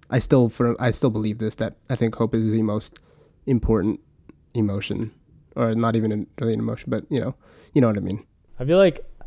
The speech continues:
Speaker 2: I feel like we did have a little bit of a, a little bit of a disagreement, and I like that. It just
Speaker 1: Yeah, of
Speaker 2: goes to
Speaker 1: course.
Speaker 2: show what exactly we're talking about here.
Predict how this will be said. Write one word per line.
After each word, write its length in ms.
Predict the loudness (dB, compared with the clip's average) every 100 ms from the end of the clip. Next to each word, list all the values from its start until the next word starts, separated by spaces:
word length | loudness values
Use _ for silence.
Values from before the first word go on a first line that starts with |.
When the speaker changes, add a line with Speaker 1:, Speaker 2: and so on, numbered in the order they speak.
| -18 -16 -6
Speaker 2:
I 40 |
feel 160 | 4 6
like 180 | 6 2
we 60 |
did 200 | 2 4
have 220 | 4 2
a 40 | 2
little 260 | 0 0
bit 180 | 2 0
of 160 | -2 -2
a, 320 | -4 -4 -8
a 40 | -8
little 260 | -4 -4
bit 160 | -2 -6
of 140 | -6
a 280 | -8 -10 -12 -16 -20 -18 -8
disagreement, 720 | -8 -6 -6 -4 -4 -6 -12 -14
and 160 | -8 -6
I 60 |
like 300 | -2 -2 -2
that. 240 | -10 -12 -16 -20 -20 -16 -6
It 80 |
just 100 | -2
Speaker 1:
Yeah, 60 | 0
of 80 | 2
Speaker 2:
goes 180 | 4 4
to 80 | 4
Speaker 1:
course. 140 | 0
Speaker 2:
show 380 | 0 2 4 4
what 420 | 0 2 4 4
exactly 680 | 2 -4 -2 0 0 -2 -8
we're 140 | -8
talking 420 | -4 -4 -4 -8
about 220 | -8 -6 -8
here. 260 | -10 -12